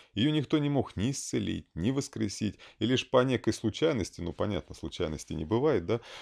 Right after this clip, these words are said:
мы видим, что Пётр оказывается в соседнем городе, причём в этой же цер-, в другой церкви, в соседнем городе, и там никто не может ни исцелять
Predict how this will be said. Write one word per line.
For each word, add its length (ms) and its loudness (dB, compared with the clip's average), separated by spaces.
мы 120 4
видим, 260 0
что 340 4
Пётр 360 4
оказывается 560 2
в 60 -8
соседнем 480 0
городе, 380 4
причём 360 0
в 100 2
этой 220 4
же 140 0
цер-, 320 0
в 100 -6
другой 320 4
церкви, 420 0
в 60 -6
соседнем 420 0
городе, 240 0
и 140 4
там 380 4
никто 280 -2
не 100 0
может 300 0
ни 140 0
исцелять 640 2